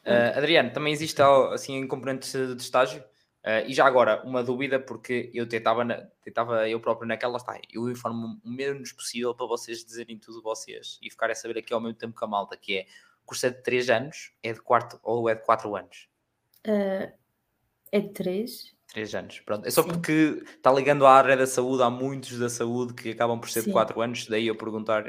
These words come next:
Speaker 1: para a malta também ficar
Speaker 2: Uhum.
Speaker 1: esclarecido.
Speaker 2: Ah, eu só queria acrescentar uma coisa, ah, àquilo que a Ana estava a dizer.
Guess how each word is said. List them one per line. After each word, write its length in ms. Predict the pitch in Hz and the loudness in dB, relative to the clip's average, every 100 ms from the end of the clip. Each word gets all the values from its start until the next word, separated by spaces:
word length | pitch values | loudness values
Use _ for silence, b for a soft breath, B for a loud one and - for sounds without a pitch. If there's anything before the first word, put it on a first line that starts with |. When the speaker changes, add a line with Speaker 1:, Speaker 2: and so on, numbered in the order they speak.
| - | -8
Speaker 1:
para 140 | - | -4
a 40 | 104 | -2
malta 180 | 101 - | -2 -4
também 160 | 104 | -4
ficar 140 | 220 127 | 0 0
Speaker 2:
Uhum. 60 | |
Speaker 1:
esclarecido. 420 | - 101 - 90 - _ _ - | 0 -6 -6 -12 -14 _ _ 0
Speaker 2:
Ah, 160 | 247 - | 2 2
eu 60 | |
só 180 | 262 285 | 2 0
queria 200 | 262 254 | 2 0
acrescentar 540 | 220 - 208 190 175 175 - - | 0 -2 -2 -2 -6 -6 -14 -6
uma 220 | 196 190 | -2 -2
coisa, 540 | 185 190 185 185 185 - - | -2 -2 0 0 -2 -6 0
ah, 380 | 196 185 185 190 | 4 4 4 0
àquilo 240 | 185 185 | -2 -4
que 100 | - | -2
a 40 | 175 | -2
Ana 320 | 175 175 175 | 0 0 -2
estava 280 | - 170 170 | -8 -10 -6
a 40 | |
dizer. 340 | 170 165 170 | -4 -2 -4